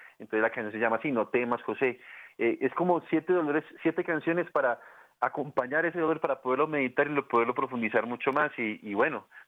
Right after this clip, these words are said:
poder orar este, este, este domingo y este dolor de San José,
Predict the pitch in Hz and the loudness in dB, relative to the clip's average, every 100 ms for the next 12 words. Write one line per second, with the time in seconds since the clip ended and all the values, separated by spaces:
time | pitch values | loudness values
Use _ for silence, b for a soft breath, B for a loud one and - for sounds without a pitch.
0 | - 120 113 123 131 127 - 135 123 123 | -2 2 4 4 2 -2 -2 2 2 0
1 | 120 - - 123 117 113 110 - _ 110 | -4 -6 -2 2 2 0 -4 -12 _ -14
2 | - 117 113 104 90 107 123 120 95 - | -8 -4 -2 -4 -6 -4 -2 0 -2 -4
3 | 107 104 98 95 101 104 - 107 156 | -4 -2 -2 -2 -4 -6 -8 -10 -14